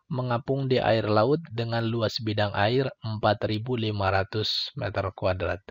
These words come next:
Hitunglah T P C dan penambahan syarat jika dimuati kargo sebanyak delapan ratus lima puluh ton. Nah,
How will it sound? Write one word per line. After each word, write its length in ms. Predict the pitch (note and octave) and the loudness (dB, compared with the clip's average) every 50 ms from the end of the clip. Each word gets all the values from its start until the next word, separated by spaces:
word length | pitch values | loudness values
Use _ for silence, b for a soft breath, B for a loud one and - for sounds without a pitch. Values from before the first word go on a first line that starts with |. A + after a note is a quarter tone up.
| - _ B B B B B B B B B B B B B | -20 _ B B B B B B B B B B B B B
Hitunglah 480 | - B2 A#2 - A#2 A2 B2 C#3 D3+ D3 | -4 -4 -2 -2 -2 0 2 2 2 2
T 240 | - - B2+ A#2 - | 2 0 -2 -2 0
P 160 | A#2+ A2 G#2 | 0 0 0
C 320 | - D3+ D#3 E3+ F#3 F#3+ | 2 4 4 4 4 2
dan 400 | F#3+ D3 A#2 A#2+ A#2 A#2 A2+ - | 2 2 2 2 2 2 0 -2
penambahan 560 | A#2+ A2+ A2 A2 A#2 A2 G#2+ G2 F#2+ A2 A2 G#2 | -2 0 2 0 2 4 2 2 2 0 -4 -4
syarat 400 | - - G2 G2+ A#2+ E3 - _ _ _ b b b b b b _ - | 0 2 4 6 6 4 4 _ _ _ b b b b b b _ -10
jika 320 | C3 B2 C3 - - D3 D3+ | -6 -6 -4 4 8 8 8
dimuati 560 | D3 C#3 C3+ B2+ B2+ B2 A#2 A2+ - - A#2 - - | 8 8 2 2 2 2 2 2 2 0 -2 0 2
kargo 400 | B2+ G#2+ G#2 G#2 G#2 C3 C3+ C3+ | 2 2 2 2 0 0 0 0
sebanyak 560 | B2+ - A2 G#2 G2+ G2+ G#2+ A2 A#2 A2+ A2+ | 0 0 -2 2 2 2 2 2 0 -2 0
delapan 480 | - A2 G#2 G2+ - - G2 F#2+ F#2+ | 0 2 2 2 2 2 0 0 0
ratus 480 | F#2+ F#2+ F#2 F#2+ - G#2+ G2+ - - - | 0 0 0 0 0 -4 -4 -4 -4 -4
lima 320 | G2+ G2 G2 F#2+ F#2+ F#2 | -4 -4 -2 -2 -2 -2
puluh 400 | F#2 - F2+ F2+ F#2 F#2+ F#2 - - - - _ _ | -2 0 -2 0 0 -2 -2 -4 -10 -20 -20 _ _
ton. 480 | - G#2 G2+ F#2+ F2+ F2 E2+ F2 F#2 - - - - - _ _ _ _ _ | 0 2 2 2 2 0 -6 -8 -10 -10 -12 -14 -16 -20 _ _ _ _ _
Nah, 400 | - - - - - - - - | -8 -6 -6 -4 -6 -8 -10 -12